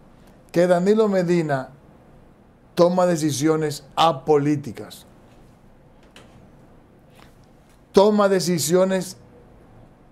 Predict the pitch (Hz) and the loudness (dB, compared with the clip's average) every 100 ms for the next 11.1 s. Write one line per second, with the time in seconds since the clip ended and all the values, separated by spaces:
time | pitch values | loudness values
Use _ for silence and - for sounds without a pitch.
0 | _ _ - - - - 170 - - 156 | _ _ -20 -20 -14 0 2 2 2 0
1 | - 143 135 139 139 107 - - - - | 0 0 0 0 0 -4 -12 -14 -14 -18
2 | - - - - - - - - - - | -20 -20 -20 -20 -20 -20 -20 -20 -20 -20
3 | - - - _ _ _ - 165 190 165 | -20 -20 -20 _ _ _ -2 0 0 0
4 | 170 185 170 147 147 147 143 156 151 143 | 0 2 0 0 -2 -4 0 -2 0 -2
5 | 147 147 143 135 - - - 135 127 147 | 0 -2 -2 -4 -6 -20 -8 -6 -2 0
6 | 151 147 143 - - - - - - - | 0 -4 -6 -16 -20 -20 -20 -20 -20 -20
7 | - - - - - - - - 170 170 | -20 -20 -20 -20 -20 -18 -6 -2 2 2
8 | 143 110 175 131 113 - - - - - | 0 0 0 0 -8 -14 -16 -18 -16 -8
9 | 123 120 147 143 139 143 143 117 104 - | -6 -6 -4 -4 -2 -6 -6 -8 -10 -20
10 | - - - - - - 131 131 135 110 | -20 -20 -20 -20 -20 -6 -4 -2 -2 -4
11 | 104 | -12